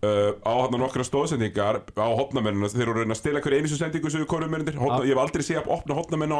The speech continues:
Speaker 1: ævinni,
Speaker 2: Já.
Speaker 1: báðum megin. Uh, fimm tapabolta, fimmtíu prósent skotningu rúmlega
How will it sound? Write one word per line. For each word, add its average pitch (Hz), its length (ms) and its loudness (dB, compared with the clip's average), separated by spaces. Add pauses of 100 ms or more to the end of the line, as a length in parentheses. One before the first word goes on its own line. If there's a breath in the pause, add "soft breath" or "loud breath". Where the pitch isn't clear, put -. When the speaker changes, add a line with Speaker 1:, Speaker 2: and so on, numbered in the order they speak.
Speaker 1:
ævinni, 175 300 0 (160)
Speaker 2:
Já. 113 100 -2
Speaker 1:
báðum 139 240 2
megin. 175 220 -2 (680 loud breath)
Uh, 131 320 4 (240)
fimm 208 240 -2
tapabolta, 127 540 2 (180)
fimmtíu 135 300 0
prósent 120 180 -4
skotningu 107 400 0
rúmlega 98 460 2